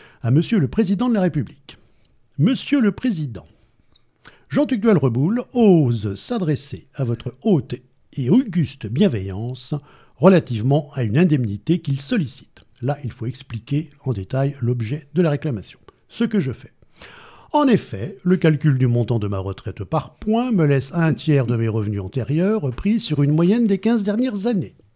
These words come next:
Si vous daignez, Monsieur le Président, ordonner qu'on vous fasse un rapport sur l'objet de cette réclamation,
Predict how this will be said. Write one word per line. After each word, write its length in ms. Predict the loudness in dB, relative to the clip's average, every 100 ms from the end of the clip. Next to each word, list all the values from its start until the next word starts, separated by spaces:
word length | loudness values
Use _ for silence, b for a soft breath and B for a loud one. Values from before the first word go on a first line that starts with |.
| B B B B B B B B B -20
Si 220 | -10 -6
vous 180 | -4 -2
daignez, 500 | -2 -2 0 0 0
Monsieur 360 | -2 -6 -8
le 100 | -8
Président, 540 | -8 -8 -8 -4 -4 -4
ordonner 460 | -8 -4 -2 -2 -4
qu'on 120 | -8
vous 140 | -10
fasse 320 | -8 -10 -8
un 60 | -10
rapport 440 | -10 -8 -8 -8
sur 160 | -10 -10
l'objet 300 | -10 -8 -10
de 100 | -10
cette 180 | -14 -12
réclamation, 640 | -12 -10 -10 -10 -8 -10